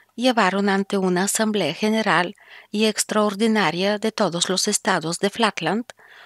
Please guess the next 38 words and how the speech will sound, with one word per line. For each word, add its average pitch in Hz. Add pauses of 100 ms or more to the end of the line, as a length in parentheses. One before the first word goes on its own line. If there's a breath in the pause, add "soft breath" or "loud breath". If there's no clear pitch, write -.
(240 loud breath)
un 269
proyecto 220
de 254
ley 190 (460)
que 214
proponía 214
que -
en 180
cada 220
mujer 220
la 214
mitad 220
que -
contiene 202
el 220
ojo 214 (400 soft breath)
y 233
la 233
boca 220 (440 soft breath)
se 254
coloreara 220
de 233
rojo 190 (480)
y 226
la 185
otra 226
mitad 196
de 208
verde. 180 (920 loud breath)
Los 202
sacerdotes 208
debían 185
ser 196
pintados 202
de 214
la 202
misma 196
manera, 208